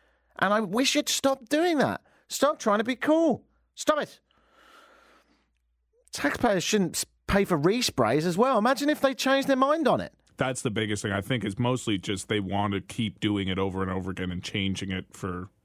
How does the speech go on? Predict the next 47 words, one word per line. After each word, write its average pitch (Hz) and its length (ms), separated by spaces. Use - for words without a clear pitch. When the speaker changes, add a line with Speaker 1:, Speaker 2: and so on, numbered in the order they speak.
Speaker 2:
more 110 260
government 92 560
spending. - 480
Speaker 1:
Yeah. 254 360
Police 254 240
cars, 170 260
we 175 120
all 202 220
agree, 101 240
should 95 100
be 92 80
visible 85 400
so 123 100
you 120 60
can 107 80
get 107 160
out 98 60
of 80 40
the 101 60
way 104 220
in 92 80
an 92 40
emergency. 92 680
And 143 120
you 139 60
can 139 100
flag 135 280
one 113 180
down 107 300
if - 100
you're 110 140
a 104 40
witness 101 380
at 104 80
a 95 60
crime. 113 320
So 185 360
don't 220 240
worry, 160 380
I've 156 140
come 202 180
up 175 80
with 143 80
the 131 100
answer. 117 280
You're 185 160
welcome. 156 420